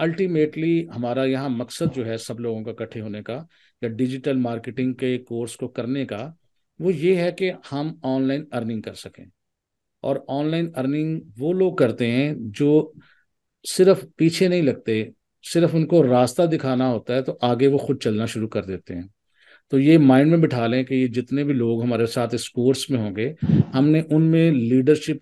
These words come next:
क्वालिटीज पैदा करने की कोशिश करनी है और कोशिश करनी है कि उनको इंडिपेंडेंट करें।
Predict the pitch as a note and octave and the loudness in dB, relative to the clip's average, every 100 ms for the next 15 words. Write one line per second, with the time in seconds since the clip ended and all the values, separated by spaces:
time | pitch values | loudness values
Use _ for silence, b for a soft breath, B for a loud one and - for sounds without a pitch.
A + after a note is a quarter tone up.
0 | - B2 A#2+ A#2+ C#3+ C3+ C3+ B2+ A#2+ A#2+ | -2 0 0 -2 -4 -2 0 2 0 0
1 | B2 A#2+ C3+ B2 A2 B2+ - A#2 G#2 A2+ | 0 0 -4 -4 -2 -2 -2 -2 -2 -2
2 | A#2 B2+ E3 _ _ _ _ - C#3+ - | -2 -4 -8 _ _ _ _ -4 -2 2
3 | D3+ D3 F3 E3+ D#3+ C#3 D3 D#3 D#3 D#3 | 4 4 2 2 0 2 2 0 0 -4
4 | - D3 C#3+ D#3+ D#3+ D#3+ C3+ C3+ C#3+ D3 | -2 -4 0 4 4 4 2 4 2 4
5 | B2+ B2+ B2 A#2 G2 | 2 4 2 -2 -8